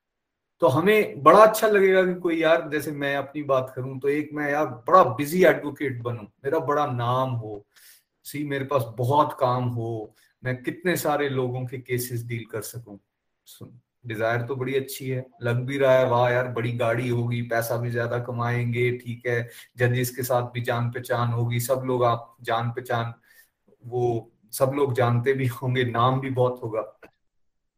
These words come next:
बाहर से तो देखने में बहुत अच्छा लग रहा है। लेकिन आप सोचिए, बड़ा एडवोकेट बन गए, लेकिन क्या आपके पास फिर आपकी फैमिली के लिए समय होगा?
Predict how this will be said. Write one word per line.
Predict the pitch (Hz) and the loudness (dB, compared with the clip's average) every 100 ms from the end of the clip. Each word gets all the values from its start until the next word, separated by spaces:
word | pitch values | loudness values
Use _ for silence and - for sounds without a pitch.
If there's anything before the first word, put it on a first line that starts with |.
| _ 113 | _ 2
बाहर | 120 131 | 4 4
से | 147 | 0
तो | 139 | -4
देखने | 135 131 143 | -2 -2 -2
में | 151 156 | -4 0
बहुत | 156 151 | 0 -2
अच्छा | - 135 | -6 -4
लग | 120 107 | -4 -4
रहा | 104 | -6
है। | 101 _ _ - _ - | -8 _ _ -20 _ -8
लेकिन | 131 156 | -2 0
आप | 156 156 | 2 0
सोचिए, | - 147 - 190 135 117 - _ _ _ _ _ _ - | -2 -6 -4 0 2 0 -4 _ _ _ _ _ _ -2
बड़ा | 123 151 | 2 4
एडवोकेट | 151 147 151 160 156 135 | 2 0 -4 -2 -2 0
बन | 127 160 | 0 2
गए, | 151 117 120 - _ _ _ | 2 2 0 -8 _ _ _
लेकिन | 120 123 143 131 | -6 -4 -4 -2
क्या | 139 | 4
आपके | 139 139 135 127 | 6 4 0 -8
पास | 131 127 127 123 - - _ | 0 2 2 -4 -12 -16 _
फिर | 123 123 123 117 | -4 -4 -6 -6
आपकी | 113 - | -6 -6
फैमिली | 120 107 107 110 | -6 -4 -6 -10
के | 113 | -6
लिए | 120 | -6
समय | 120 117 117 | -6 -8 -8
होगा? | 107 104 123 - | -8 -6 -8 -10